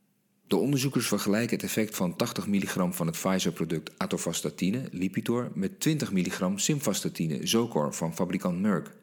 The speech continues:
Appels en peren noemt Van der Linden dit, omdat hier het eigen hoge doseerde middel wordt vergeleken met het lage doseerde middel van de concurrent.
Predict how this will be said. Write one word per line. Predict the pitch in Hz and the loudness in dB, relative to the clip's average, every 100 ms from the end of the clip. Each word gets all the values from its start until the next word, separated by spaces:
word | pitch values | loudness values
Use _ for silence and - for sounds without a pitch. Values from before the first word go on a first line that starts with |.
| _ _ _ _ _ _ _ _ _ _ _ | _ _ _ _ _ _ _ _ _ _ _
Appels | - 123 110 | -6 -2 0
en | - 104 | 0 2
peren | 143 147 131 | 4 4 4
noemt | 110 98 | 4 2
Van | 98 90 | 2 4
der | 82 | 4
Linden | 82 80 | 4 2
dit, | 85 92 | 2 0
omdat | - 110 95 90 | 0 2 2 2
hier | 107 | 2
het | 98 - | 2 0
eigen | - 123 107 | 0 0 -2
hoge | 90 123 135 | 0 0 2
doseerde | 104 92 95 85 80 | 0 2 2 2 2
middel | 80 98 110 | 2 2 2
wordt | 101 - | 0 0
vergeleken | 98 101 110 98 | 2 4 4 4
met | 90 | 2
het | 85 - - | 2 -2 0
lage | 107 127 104 | 0 2 2
doseerde | 85 - 82 85 | 2 4 2 2
middel | 87 92 | 2 0
van | - 101 | 0 -2
de | 101 | 2
concurrent. | 110 113 127 120 - | 2 4 2 2 -2